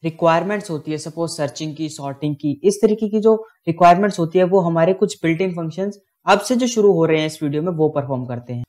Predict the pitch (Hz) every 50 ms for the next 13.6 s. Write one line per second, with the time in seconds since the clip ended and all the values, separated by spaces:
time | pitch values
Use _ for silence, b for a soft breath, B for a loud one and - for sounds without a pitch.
0 | _ _ - - 165 170 190 208 220 220 202 - 185 190 - - 190 185 190 202
1 | 196 208 202 208 - 180 190 196 196 185 190 185 - 214 202 - 180 180 180 196
2 | 196 185 180 185 - 196 185 - 175 156 165 196 - - 190 175 190 214 208 208
3 | B B B _ - 165 160 160 160 147 139 143 131 120 117 117 _ _ _ -
4 | 143 - - 185 196 214 233 233 233 - 233 220 - 226 220 214 202 185 - -
5 | 165 170 170 185 208 196 160 196 220 214 - 196 185 170 - - 190 180 170 -
6 | 170 160 165 156 - 226 - - - 170 175 175 185 214 220 214 - 185 185 175
7 | 175 170 165 156 160 220 220 - - 165 156 - 165 160 165 160 156 147 131 123
8 | 120 123 - _ _ - 151 165 160 175 202 202 214 220 214 220 - 165 156 156
9 | 185 180 180 - 196 170 156 151 170 175 - 175 170 - 185 180 - - 151 156
10 | 165 160 160 - 156 151 147 156 160 160 156 151 151 - - 139 135 160 165 175
11 | 160 170 160 139 135 131 135 - 160 151 147 - 143 135 - 127 - 139 147 160
12 | 160 B B B B B _ - 175 - 165 160 151 151 147 165 165 160 - -
13 | - 175 156 147 147 143 - 156 156 160 180